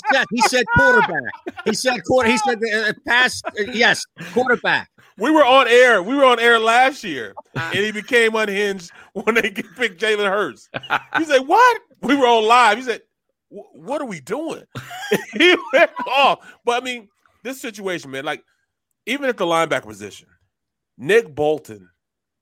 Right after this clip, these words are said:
Speaker 2: is a game changer. Talking about a guy with an attitude,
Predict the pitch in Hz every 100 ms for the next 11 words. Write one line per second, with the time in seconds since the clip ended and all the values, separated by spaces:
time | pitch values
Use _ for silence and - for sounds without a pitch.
0 | _ _ _ _ 131 131 107 95 139 143
1 | 143 135 - 143 131 117 92 82 _ _
2 | - 190 180 151 180 165 127 120 - 170
3 | 196 196 220 214 214